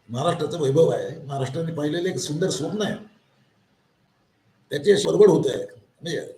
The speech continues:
काय, शेवटी नेता किती मोठा असला तरी जनता साथ देत नाही आहे, हे पाहिल्यावर तो त्याचा मूड जाणारच.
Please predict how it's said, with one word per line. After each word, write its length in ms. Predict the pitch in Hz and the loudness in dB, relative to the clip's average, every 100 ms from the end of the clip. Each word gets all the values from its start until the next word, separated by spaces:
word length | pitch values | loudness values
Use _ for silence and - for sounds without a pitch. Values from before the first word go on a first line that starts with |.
| - | -10
काय, 440 | 170 185 151 160 - _ _ _ _ _ _ - | -4 -2 -2 -6 -12 _ _ _ _ _ _ -8
शेवटी 440 | 151 202 208 - - _ - | 0 0 0 -10 -20 _ -10
नेता 320 | 139 151 190 | -6 -2 -2
किती 200 | 175 190 | -2 -2
मोठा 240 | 202 180 | 0 2
असला 220 | 170 120 98 - | 0 -2 -6 -8
तरी 340 | 165 170 - - - - _ _ _ _ _ _ _ _ _ - | -6 -6 -8 -18 -20 -20 _ _ _ _ _ _ _ _ _ -6
जनता 280 | 135 170 214 | -2 2 2
साथ 280 | - 180 185 | 4 2 6
देत 180 | 196 190 | 6 6
नाही 200 | 190 147 | 0 -2
आहे, 220 | 151 165 | -4 -4
हे 80 | 170 | -2
पाहिल्यावर 520 | 170 180 175 104 - | 0 2 2 0 -2
तो 420 | - 202 143 101 - - _ _ _ _ _ _ _ _ _ _ _ _ _ | 0 0 2 -4 -8 -18 _ _ _ _ _ _ _ _ _ _ _ _ _
त्याचा 200 | 131 185 | -10 -4
मूड 180 | 175 202 | 4 6
जाणारच. 560 | 202 214 226 208 - | 6 4 2 0 -4